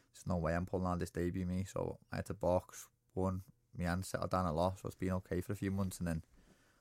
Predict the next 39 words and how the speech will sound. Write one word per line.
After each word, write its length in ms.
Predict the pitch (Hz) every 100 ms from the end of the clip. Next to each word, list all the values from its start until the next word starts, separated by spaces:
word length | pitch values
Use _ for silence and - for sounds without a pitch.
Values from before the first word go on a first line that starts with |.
| -
obviously 180 | - 98
after 140 | 98 -
the 60 |
fight 240 | 95 90 92
the 60 |
weekend, 320 | 85 90 90 92
I 40 |
was 140 | 90
catching 340 | - - - 90
a 60 |
lot 100 | 87
of 60 | 87
head, 280 | 87 85 - -
elbows, 540 | - 78 92 85 87 87
stuff 240 | - -
like 140 | - -
that, 200 | 80 85
so 220 | - 85 - - - - - _ -
my 60 | 92
hand's 180 | - 90
pure 240 | - 95 92
ballooned 300 | 87 90 85
up 100 | 87
a 40 |
lot, 120 | 87
of 100 | 92 101
it, 80 | 98 -
a 40 |
lot, 220 | 90 87 -
so 180 | 87
I 60 | 82
need 100 | 85
to, 140 | -
um, 280 | 87 87 85 - - _ -
get 80 |
it 100 | 78
sorted 300 | - 76 -
out 160 | 85 78
before 360 | 95 - 87